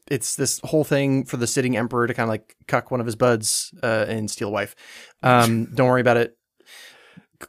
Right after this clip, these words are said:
Caligula wants to marry his sister lover, so he s-, uh, snitches on Macro and then banishes Macro's wife slash his m-, almost wife, uh, elsewhere. With that out of the way, Caligula gets ready to marry Drusilla. However, Drusilla knows that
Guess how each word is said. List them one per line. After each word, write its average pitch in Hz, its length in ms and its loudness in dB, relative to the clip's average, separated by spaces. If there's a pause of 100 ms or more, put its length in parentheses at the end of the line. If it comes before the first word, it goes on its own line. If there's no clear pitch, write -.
Caligula 202 340 6
wants 185 220 4
to 156 100 0
marry 147 220 6
his 127 160 2
sister - 300 -2
lover, 107 340 2
so 120 200 -2
he 135 240 -4
s-, - 240 -4 (120)
uh, 127 220 2
snitches 190 420 -2
on 147 120 2
Macro 107 520 -2 (340)
and 135 100 0
then 117 120 0
banishes 151 440 -2
Macro's 131 380 0
wife 117 280 2
slash 110 340 -4
his 120 160 -2
m-, 120 200 -4
almost 123 340 0
wife, 110 320 -2 (480)
uh, 110 260 0 (640)
elsewhere. 123 580 -4 (400)
With 131 120 -4
that 180 400 4
out 135 140 2
of 110 60 -6
the 113 60 -2
way, 202 240 0
Caligula 131 460 -2
gets 120 180 -4
ready 123 160 -2
to 117 80 -2
marry 113 320 0
Drusilla. 117 460 0
However, 120 300 0
Drusilla 147 460 -2
knows 123 240 0
that 117 240 -2